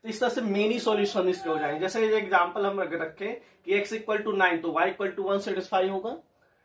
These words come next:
x equal to eight तो y equal to two। इस तरह से आप बहुत सारे चाहें तो इसका इन्फिनिटी many solution इसके आप क्या कर सकते हैं, रिजॉल्व कर सकते हैं, निकाल सकते हैं, बना सकते हैं। Now नेक्स्ट, अब इसमें हम जो लिखे हैं कि to solve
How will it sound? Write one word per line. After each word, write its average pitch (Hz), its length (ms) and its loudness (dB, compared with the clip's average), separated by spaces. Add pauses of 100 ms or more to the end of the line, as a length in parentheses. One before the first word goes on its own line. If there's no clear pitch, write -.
(160)
x 196 220 -2
equal 214 320 0
to 214 140 0
eight 226 200 6 (100)
तो 180 100 -2
y 170 140 4
equal 175 300 -2
to 262 240 -2
two। 147 220 0
इस 165 140 -6
तरह 208 100 2
से 208 140 -2
आप 185 200 4
बहुत 190 280 -4
सारे 196 280 2
चाहें 196 320 -2
तो 214 60 -6
इसका 202 320 -4
इन्फिनिटी 185 560 -6
many 220 440 -2
solution 202 460 2
इसके 202 300 -2
आप 160 200 2
क्या 214 120 -2
कर 226 160 -6
सकते 170 340 -10
हैं, 151 100 -4
रिजॉल्व 160 320 -2
कर 185 120 -2
सकते 196 280 -8
हैं, 208 60 -8
निकाल 175 320 0
सकते 185 220 -6
हैं, 180 100 -4
बना 147 200 -4
सकते 117 300 -18
हैं। 113 160 -18 (460)
Now 190 220 4
नेक्स्ट, 214 320 -2 (420)
अब 208 180 0
इसमें 233 260 0
हम 226 180 2
जो 214 280 -4
लिखे 202 240 -2
हैं 220 180 -2
कि 220 140 -10
to 220 220 -6
solve 208 340 6